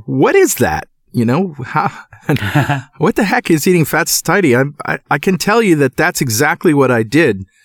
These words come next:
Speaker 1: this week.
Speaker 2: Mm.
Speaker 1: I took all the things
Speaker 2: Yeah.
Speaker 1: that I know work for me, which is eating in a short window of time every day, and,
Speaker 2: Mm-hmm.
Speaker 1: and not eating after that time, which is really important for me. I, I think this is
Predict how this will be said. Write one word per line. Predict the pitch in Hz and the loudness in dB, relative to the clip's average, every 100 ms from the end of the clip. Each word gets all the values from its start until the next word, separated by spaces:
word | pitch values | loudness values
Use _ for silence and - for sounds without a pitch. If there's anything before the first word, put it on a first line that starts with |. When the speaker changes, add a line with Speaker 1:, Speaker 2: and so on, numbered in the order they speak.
| _ _ - | _ _ -10
Speaker 1:
this | 104 120 - | 0 0 2
week. | 120 143 90 - - - - 131 | 2 2 2 -6 -20 -20 -8 0
Speaker 2:
Mm. | 147 | 2
Speaker 1:
I | 143 | 2
took | - 180 - | 0 -2 0
all | 175 | 0
the | 165 | 0
things | - 185 185 180 | -2 0 2 2
Speaker 2:
Yeah. | 123 139 | 2 2
Speaker 1:
that | 127 | 2
I | 127 | 2
know | 131 143 156 131 123 - _ | 2 2 2 2 2 -2 _
work | - 123 165 - | -2 2 2 0
for | - 104 | -2 0
me, | 85 85 | 0 -2
which | 107 98 - | 0 0 0
is | 98 - - | -2 -2 -2
eating | 120 120 110 | 0 2 2
in | 101 | 0
a | 95 | 0
short | - 117 107 - | 0 2 0 0
window | 110 98 98 95 | 0 0 0 -2
of | 98 | -4
time | - 95 95 98 | -4 -2 0 -2
every | 95 98 | -2 -4
day, | 92 95 123 - - - - - _ - | -2 -2 -2 -6 -20 -20 -20 -20 _ -4
and, | 117 110 107 - _ _ _ - | 0 0 0 -4 _ _ _ -4
Speaker 2:
Mm-hmm. | 131 110 | 0 2
Speaker 1:
and | 110 | 4
not | 123 139 190 - | 2 2 0 0
eating | 131 107 104 101 - | 0 2 2 0 -2
after | 117 165 - 123 104 | -4 -4 -2 -2 0
that | 101 90 | -2 -2
time, | - 92 87 101 107 | -4 -6 -4 -6 -6
which | 113 - | -6 -4
is | 113 - | -4 -4
really | 120 139 214 196 | 0 2 2 0
important | 113 - 135 160 131 | 0 0 -2 -2 -4
for | - | -4
me. | 90 90 | -2 0
I, | 107 131 _ _ _ _ - | -2 -4 _ _ _ _ -6
I | 135 | -4
think | 330 277 | -2 -2
this | 180 | -4
is | 123 | -8